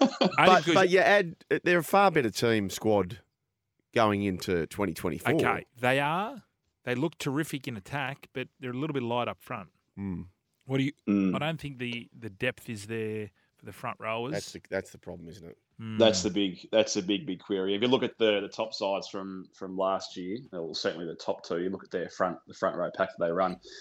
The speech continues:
Speaker 3: they run out most weeks. It's big, it's mobile, it's fast, and there's not really anyone that, that sort of ticks that box for Doggies. That's the only query, and I think that's why,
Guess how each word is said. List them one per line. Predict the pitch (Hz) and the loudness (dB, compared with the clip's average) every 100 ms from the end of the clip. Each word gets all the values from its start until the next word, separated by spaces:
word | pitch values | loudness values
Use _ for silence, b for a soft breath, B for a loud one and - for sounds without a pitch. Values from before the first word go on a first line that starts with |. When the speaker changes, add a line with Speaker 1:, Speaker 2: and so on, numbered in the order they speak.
| B B | B B
Speaker 3:
they | 101 | 4
run | 101 107 | 6 6
out | 104 104 | 6 2
most | 110 98 - | 0 -4 -2
weeks. | 104 101 110 - | 0 0 -2 -8
It's | 90 | -8
big, | - 110 107 | -2 0 0
it's | 98 | -2
mobile, | 104 107 104 101 | -4 -2 0 -2
it's | 92 | -2
fast, | - 101 101 98 | -2 -2 -2 -4
and | 104 | -10
there's | 90 | -10
not | 107 - | -10 -8
really | 104 101 98 95 | -6 -4 -2 -4
anyone | 98 101 98 92 90 - | -6 -8 -6 -6 -10 -16
that, | 87 _ - | -16 _ -14
that | 87 | -10
sort | - 90 | -8 -8
of | - | -10
ticks | - 104 - | -8 -8 -4
that | 80 | -4
box | 95 85 - | -2 -4 -4
for | |
Doggies. | 87 90 85 | -4 -2 0
That's | 117 131 | 0 0
the | 123 | 2
only | 113 113 107 101 | 4 4 4 0
query, | - 107 104 | 0 0 0
and | |
I | 101 | 0
think | 147 | -2
that's | 143 117 110 | 0 -2 0
why, | 107 98 90 | 4 4 2